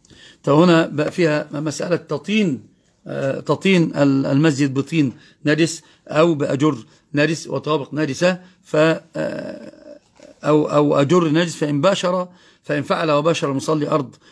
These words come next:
أرضه النجسة ببدنه أو ثيابه. احنا نقول شوف، المسألة فيها ثلاثة. الصورة الأولى اسطوانات المسجد ب-، بأجر نجس، أو حيطان المسجد بأجر نجس، نجس. أما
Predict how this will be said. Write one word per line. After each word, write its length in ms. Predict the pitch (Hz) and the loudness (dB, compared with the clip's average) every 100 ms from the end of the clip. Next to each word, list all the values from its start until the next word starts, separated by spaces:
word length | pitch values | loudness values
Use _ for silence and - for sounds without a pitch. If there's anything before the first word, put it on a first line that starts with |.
| _ - | _ -2
أرضه 360 | 160 147 143 | 0 0 -2
النجسة 480 | 131 156 151 196 196 | 0 0 -2 -2 -2
ببدنه 560 | - 139 151 143 156 - - | -2 -4 -2 0 -2 -4 -8
أو 300 | 135 - 131 | -8 -6 -4
ثيابه. 300 | 151 139 107 - - 151 | 0 0 -2 -16 -12 -4
احنا 180 | 180 190 | 0 0
نقول 360 | - 240 208 - | 2 0 0 -6
شوف، 340 | - 180 - - _ _ _ | -4 -4 -4 -18 _ _ _
المسألة 440 | 180 196 - 208 185 | 2 2 2 2 2
فيها 300 | 208 185 190 - - 202 - | 2 2 0 -6 -6 -4 -2
ثلاثة. 320 | 143 123 - | -4 -4 -10
الصورة 340 | - 240 233 | -8 -4 -2
الأولى 340 | 175 196 202 196 | -2 2 2 0
اسطوانات 640 | 185 - 185 180 196 247 - - - | -8 -6 2 2 2 0 -4 -8 -4
المسجد 580 | 160 185 131 147 104 - _ _ - 143 | -2 -4 -4 -8 -8 -18 _ _ -20 -4
ب-، 400 | 147 175 175 143 | 2 2 0 -2
بأجر 640 | 160 165 147 143 175 160 | 0 2 0 2 2 2
نجس، 380 | 147 127 - - - - _ - | -2 -2 -8 -16 -20 -20 _ 0
أو 160 | 185 | 0
حيطان 460 | - 165 - 233 220 | 0 -6 0 2 2
المسجد 480 | 180 165 165 175 139 | 0 -2 -2 -4 -4
بأجر 340 | 151 139 151 | -4 -4 -4
نجس، 300 | 135 127 - _ _ - | -4 -6 -12 _ _ -2
نجس. 320 | 165 147 - _ _ | 0 0 -10 _ _
أما 360 | 165 180 165 | 0 2 0